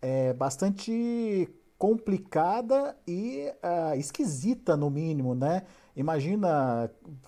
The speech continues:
quatro frigoríficos, um, dois, três, quatro frigoríficos ao mesmo tempo deixando de processar,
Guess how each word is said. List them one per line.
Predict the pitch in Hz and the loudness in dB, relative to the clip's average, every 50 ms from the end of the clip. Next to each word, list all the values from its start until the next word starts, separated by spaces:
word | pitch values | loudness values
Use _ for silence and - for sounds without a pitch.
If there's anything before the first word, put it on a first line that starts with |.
| _ _ - | _ _ 2
quatro | - 180 214 247 247 - 226 202 | 4 4 4 4 2 2 0 0
frigoríficos, | 208 - 202 170 180 170 165 175 208 220 - - - 208 190 - - _ - - - | 0 0 2 6 6 6 6 6 4 0 0 -4 -4 -6 -6 -8 -12 _ -10 -8 -2
um, | 175 175 214 226 | 0 2 2 2
dois, | 220 190 180 190 202 202 - | 4 4 2 2 2 0 -2
três, | - - 175 196 214 214 202 - - - | -2 0 2 2 2 0 -4 -8 -10 -14
quatro | - - - 185 202 233 247 - - 233 226 - - - - _ _ | -6 0 0 2 2 0 -2 -4 -6 -8 -8 -8 -12 -20 -20 _ _
frigoríficos | - 185 190 190 196 190 214 214 - - 196 196 | 2 6 8 8 8 8 6 4 0 2 6 6
ao | 202 185 | 8 8
mesmo | 180 185 202 233 247 240 240 | 8 8 8 6 8 6 4
tempo | 220 - - 202 196 220 247 269 262 - - 262 262 269 262 | 2 0 0 0 2 2 2 2 0 -4 -4 -2 -2 -2 -2
deixando | 214 202 247 240 208 180 - - - 220 226 240 262 269 247 247 | 0 0 0 0 0 -2 -4 -2 2 2 4 4 2 0 -2 -4
de | 220 220 233 | -4 -6 -4
processar, | - - 233 220 220 - 208 196 202 - - 196 196 202 196 | 0 0 0 0 2 0 -2 -2 -2 -2 0 0 2 0 -2